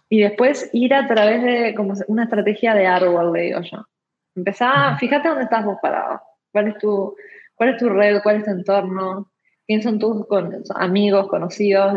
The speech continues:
Speaker 1: eh, organizaciones conocidas? ¿Con qué empresas has trabajado? ¿Con qué organizaciones? Y empezá por ahí. Empezá por ahí, por el
Speaker 2: Ujú.
Speaker 1: tronco, y después seguir por las ramas.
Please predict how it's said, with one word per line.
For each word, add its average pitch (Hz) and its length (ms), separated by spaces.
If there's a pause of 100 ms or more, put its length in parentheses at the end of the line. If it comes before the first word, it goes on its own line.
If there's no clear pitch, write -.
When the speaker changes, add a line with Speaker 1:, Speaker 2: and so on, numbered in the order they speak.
Speaker 1:
eh, 175 180
organizaciones 185 680
conocidas? 190 500
¿Con 196 120
qué 226 100
empresas 196 360
has 175 80
trabajado? 180 500
¿Con 175 140
qué 190 80
organizaciones? 214 600
Y 262 40
empezá 208 280
por 196 120
ahí. - 120 (320)
Empezá 180 340
por 175 140
ahí, 180 80
por 190 100
el 208 80
Speaker 2:
Ujú. 151 60
Speaker 1:
tronco, 294 500
y 214 80
después 208 280
seguir 214 240
por 233 100
las 196 140
ramas. 202 440